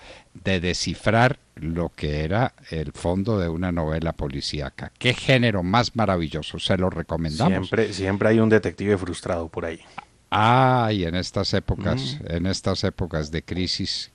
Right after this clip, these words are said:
Speaker 1: qué mejor que tener una novela policíaca en la mano.
Speaker 2: Buenísimo, buenísimo. Pues ahí está el plan. O la novela, que por supuesto que vale la pena leerla, o empezar también por ver la serie en Netflix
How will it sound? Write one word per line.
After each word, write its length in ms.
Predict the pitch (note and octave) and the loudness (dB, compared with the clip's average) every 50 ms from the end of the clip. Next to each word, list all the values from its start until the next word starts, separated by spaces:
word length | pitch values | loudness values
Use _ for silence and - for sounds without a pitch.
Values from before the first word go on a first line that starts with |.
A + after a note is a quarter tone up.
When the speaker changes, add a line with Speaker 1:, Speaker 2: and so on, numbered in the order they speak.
| _ | _
Speaker 1:
qué 140 | - A#2+ A2+ A2+ | 2 2 2 4
mejor 340 | A2+ G2+ - A#2 A#2 F#2 - | 2 0 2 0 0 0 0
que 140 | - G2 F2+ | -2 -4 -2
tener 320 | - E2+ E2 F2 F2 F2 | -2 -2 -2 -2 -4 -4
una 220 | F#2 G2 G2 F#2 | -4 -4 -2 -2
novela 360 | F#2 F2 E2 E2+ E2+ F2 F2+ E2+ | -2 -2 -2 0 0 0 -2 -2
policíaca 640 | - E2+ D#2+ C#2+ D2 C#2+ - - F2 E2+ E2 - D2+ | -4 -4 -6 -6 -6 -6 -4 -4 -4 -4 -4 -6 -8
en 80 | D2 | -10
la 80 | D2 D2 | -8 -8
mano. 220 | C#2+ C#2 C2+ - - _ _ _ _ _ _ _ _ _ _ _ _ _ _ _ - | -10 -10 -12 -14 -16 _ _ _ _ _ _ _ _ _ _ _ _ _ _ _ -10
Speaker 2:
Buenísimo, 560 | A#2+ G#2+ G2+ G2+ G2+ F#2 E2 F2+ E2 D#2+ - - - | -6 -2 0 0 0 0 -2 -4 -8 -10 -12 -10 -2
buenísimo. 460 | G2+ G#2 G#2+ A2+ G#2+ F2+ F2+ F2+ E2+ | 0 2 4 4 4 2 0 -2 -2
Pues 140 | G2+ G2 G#2 | 2 6 6
ahí 80 | A#2 | 6
está 120 | B2 - D3 | 6 6 4
el 60 | C#3 | 6
plan. 260 | - D#3 E3+ E3 B2+ - - | 6 6 6 6 4 2 4
O 140 | - A2+ G2 | 6 8 8
la 140 | F#2 F2+ F2 | 8 6 2
novela, 580 | F2 F2 F2 G2+ A#2+ C3 A#2 G2+ A#2+ F#3 A#3+ - _ _ _ _ | 2 2 6 8 10 10 10 10 8 6 4 0 _ _ _ _
que 220 | - - D#2+ E2+ | -10 -10 -10 -10
por 220 | F2+ - - F2+ E2+ | -10 -8 -6 -6 -6
supuesto 420 | E2+ E2+ E2+ F#2 G2+ - - B2+ | -6 -4 -2 -2 0 0 0 2
que 160 | A#2 - G2 | 2 2 2
vale 320 | F2+ F2+ F2 G2+ A#2+ C3+ C#3 | 2 4 8 8 10 10 10
la 140 | G#2+ F2+ E2+ | 8 6 6
pena 220 | G2+ G2 G2 G2+ | 4 2 2 4
leerla, 440 | G2 F#2+ G2 G2+ G2 G2 B2 E3 - - - - - - - - - _ _ - | 6 6 6 6 6 6 4 4 2 -2 -12 -20 -20 -20 -20 -20 -20 _ _ 8
o 340 | B2+ C#3+ F#3 A3 - - - _ _ _ | 10 10 10 10 6 2 -6 _ _ _
empezar 400 | - G#2 F#2+ F2 F2+ E2 E2+ E2 | -2 0 0 0 0 -2 -2 0
también 360 | - B2 C3 C3 A2+ C3 D#3 D3 - _ | 2 4 6 6 6 4 2 -2 -6 _
por 180 | - F#2 - F2 | -2 -2 -2 -2
ver 140 | F2+ E2+ | -2 2
la 120 | F2 G#2 G#2+ | 4 4 4
serie 380 | - A2+ G2 G2 G#2+ A2+ A#2 - | 6 4 4 6 4 4 2 2
en 180 | - A#2 A#2 B2 | 2 2 6 6
Netflix 560 | B2 G#2 - - - A#2 - - - - - | 6 6 4 2 -2 -4 -4 -4 -6 -10 -12